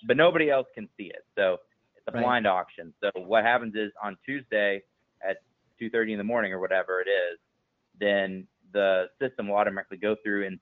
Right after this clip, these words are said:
Speaker 1: see how much everybody bid and then give C J to whoever bid the highest.
Speaker 2: Yeah, this, man, this really helps. I think this, this, you know, to whoever's gonna listen to this podcast ahead of the pre-draft meeting in eight days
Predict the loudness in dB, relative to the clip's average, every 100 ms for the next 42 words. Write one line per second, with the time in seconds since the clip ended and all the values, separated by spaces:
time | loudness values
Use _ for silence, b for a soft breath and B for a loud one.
0 | -6 -4 0 -2 0 0 2 0 2 6
1 | 6 4 -2 _ _ _ -6 0 0 0
2 | -4 -4 -2 -2 -4 -6 -2 -2 -2 0
3 | 0 0 -4 -6 -6 -8 -12 _ _ _
4 | _ _ _ _ _ _ _ _ _ _
5 | _ _ _ _ _ b b b b b
6 | _ 0 4 6 6 4 0 2 4 4
7 | 2 4 6 6 4 2 0 -4 -2 -6
8 | -4 -6 -6 -2 -2 -2 -10 -6 -4 -4
9 | -2 2 4 4 2 0 0 -2 -2 -2
10 | 2 2 2 0 0 0 -4 -6 -2 0
11 | 0 0 0 0 2 2 2 2 2 4
12 | 4 4 0 0 -2 -4 -6 2 2 4
13 | 4 4 4 0